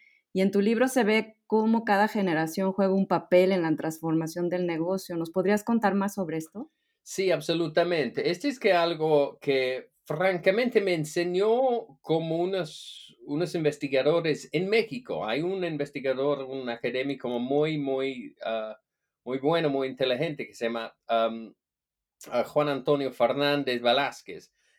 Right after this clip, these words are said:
Speaker 2: que ha trabajado como en Sinaloa como un, un diez años ahora, trabajando sobre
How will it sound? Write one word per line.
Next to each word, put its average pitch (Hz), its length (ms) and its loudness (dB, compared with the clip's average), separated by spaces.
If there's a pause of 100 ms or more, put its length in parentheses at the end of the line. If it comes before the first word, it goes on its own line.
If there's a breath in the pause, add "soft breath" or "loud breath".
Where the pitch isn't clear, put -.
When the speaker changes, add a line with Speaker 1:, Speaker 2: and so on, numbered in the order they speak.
(120)
Speaker 2:
que 117 260 4
ha 117 240 -4
trabajado 147 640 2
como 120 240 -2
en 117 100 -4
Sinaloa 135 680 0
como 113 260 -4
un, 113 300 -10
un 117 560 -12
diez 156 260 0
años 131 480 -4
ahora, 107 420 -4
trabajando 127 680 -2
sobre 120 800 -4